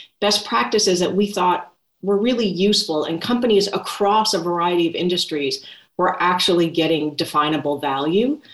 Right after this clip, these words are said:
out of that. And so we decided to share that with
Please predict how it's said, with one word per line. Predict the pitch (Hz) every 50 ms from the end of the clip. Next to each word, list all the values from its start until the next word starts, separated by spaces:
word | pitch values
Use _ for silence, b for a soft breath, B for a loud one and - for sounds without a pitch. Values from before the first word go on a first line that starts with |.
| B B B B B B B -
out | - 262
of | 277 262 277
that. | 277 277 285 294
And | 247 233
so | - 269 277
we | 285 277
decided | 285 277 - - 254 254 262 277 269 -
to | 247
share | 247 - - 247 254 269 269
that | 240 180 165 160 156 156 - - -
with | 175 175 185 185 180 180 180 - - - -